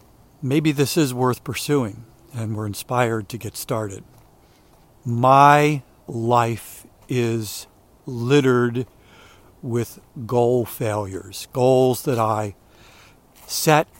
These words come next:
that I dreamed about, that I hoped would happen, that I hoped would be achieved, that I started working towards.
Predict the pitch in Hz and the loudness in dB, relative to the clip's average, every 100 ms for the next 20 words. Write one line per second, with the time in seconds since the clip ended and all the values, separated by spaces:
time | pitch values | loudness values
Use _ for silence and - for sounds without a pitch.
0 | - - _ _ _ - 110 113 107 123 | -20 -20 _ _ _ -20 -18 -16 -8 -2
1 | 147 156 151 147 143 139 139 - _ _ | 2 4 2 2 2 2 2 0 _ _
2 | _ _ _ - 123 92 80 - - 151 | _ _ _ -20 -18 -16 -18 -14 -2 0
3 | 156 - - 156 120 - 151 143 160 156 | 0 -6 -8 -4 -4 -2 -2 0 0 -2
4 | 151 139 _ _ _ _ _ - - _ | -2 -6 _ _ _ _ _ -20 -20 _
5 | _ - 87 98 - 147 139 170 151 127 | _ -14 -12 -12 0 2 2 0 0 2
6 | 139 - - 143 139 143 123 104 87 - | 0 0 -2 0 0 -2 -6 -10 -6 2
7 | 143 135 113 127 135 160 135 - 151 131 | 2 2 -2 -2 -2 0 -2 -4 -2 2
8 | 131 127 117 - | 2 2 -2 -12